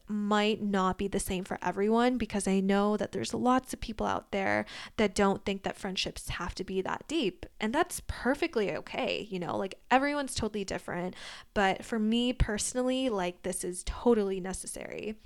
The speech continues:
And, like, what really made me realize that was because, like, when I was single and I wasn't, like, involved with, like, anyone, I so heavily believed that friendship soulmates were a real thing, and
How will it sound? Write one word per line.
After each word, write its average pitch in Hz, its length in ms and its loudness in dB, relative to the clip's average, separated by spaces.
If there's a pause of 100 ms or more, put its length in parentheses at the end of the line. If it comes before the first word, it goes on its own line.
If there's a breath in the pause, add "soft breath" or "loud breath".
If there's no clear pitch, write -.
(440 loud breath)
And, 214 400 2 (260)
like, 196 280 0
what 247 380 2
really 269 300 2
made 285 180 0
me 277 120 0
realize 202 440 0
that - 240 -4
was - 160 -2
because, - 340 -2
like, 190 240 -2
when 208 220 -2
I 214 160 4
was 339 140 4
single 190 540 2 (280 loud breath)
and 196 120 0
I 196 140 4
wasn't, 196 420 0
like, 185 360 -2 (400)
involved 196 480 4
with, 185 160 -2
like, 190 220 -6
anyone, 180 480 2
I 196 140 -2
so 240 500 6
heavily 208 520 -2
believed 180 600 -6 (320 loud breath)
that 190 340 4
friendship - 520 0
soulmates - 560 -6
were 220 180 0
a 214 40 2
real 247 280 6
thing, 240 460 -2
and 220 240 -2